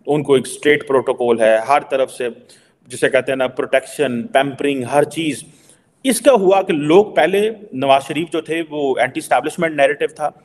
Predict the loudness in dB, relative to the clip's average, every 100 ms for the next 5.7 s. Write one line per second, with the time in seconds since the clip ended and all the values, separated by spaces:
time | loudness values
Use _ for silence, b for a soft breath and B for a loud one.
0 | _ 0 2 0 0 -2 2 2 4 2
1 | 2 0 0 -4 b -4 0 2 2 2
2 | 2 2 0 -4 -4 -4 0 2 0 -2
3 | -8 -8 -4 -4 -6 _ -6 -4 2 6
4 | 6 4 2 2 2 0 -2 -2 -2 -4
5 | -4 -4 -6 -6 -10 -10